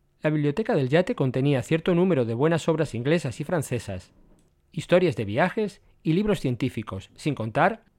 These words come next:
los famosos Robinsones que Service, aun con gran riesgo suyo, hubiera salvado de todo peligro,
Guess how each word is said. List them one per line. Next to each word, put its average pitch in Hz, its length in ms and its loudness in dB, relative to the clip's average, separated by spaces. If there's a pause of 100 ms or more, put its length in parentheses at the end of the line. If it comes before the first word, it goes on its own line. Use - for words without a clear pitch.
(200)
los 156 220 0
famosos 160 400 -2
Robinsones 151 600 0
que 113 100 -8
Service, 131 560 0
aun 147 160 0
con 131 160 0
gran 190 180 4
riesgo 175 280 2
suyo, 214 460 2 (120)
hubiera 196 320 4
salvado 156 440 4
de 123 120 0
todo 127 240 0
peligro, 107 440 -4